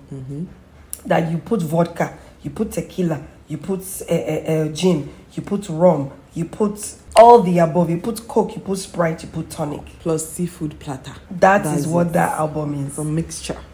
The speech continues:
Speaker 2: That album is juxtaposition of music. And the thing about it is that it, depending on your music taste, you will love it.
Speaker 1: Or
Speaker 2: So,
Speaker 1: you will hate it.
Speaker 2: yeah.
Speaker 1: Um, so I think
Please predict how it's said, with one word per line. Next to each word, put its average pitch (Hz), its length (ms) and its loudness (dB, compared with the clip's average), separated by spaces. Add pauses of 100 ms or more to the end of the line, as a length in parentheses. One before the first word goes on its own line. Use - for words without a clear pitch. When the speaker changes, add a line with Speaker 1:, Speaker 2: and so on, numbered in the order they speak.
(220)
Speaker 2:
That 208 260 6
album 175 540 2
is 156 440 -6 (260)
juxtaposition 185 1040 -2
of 165 280 -4
music. - 540 -4 (840)
And 185 400 6 (300)
the 175 120 2
thing 240 280 6
about 190 320 8
it 175 140 -2
is 156 160 -6
that 151 200 -2 (580)
it, 190 240 0
depending 262 480 6
on 202 120 8
your 190 100 6
music 185 360 2
taste, - 440 -6 (320)
you 175 160 0
will 170 140 2
love 165 240 4
it. 156 200 -2
Speaker 1:
Or - 420 0
Speaker 2:
So, - 140 12
Speaker 1:
you 160 60 8
will 165 80 6
hate 156 260 2
it. 143 120 -4 (240)
Speaker 2:
yeah. 180 320 4 (400)
Speaker 1:
Um, 175 460 0 (120)
so 214 340 2
I 220 120 2
think 262 320 -4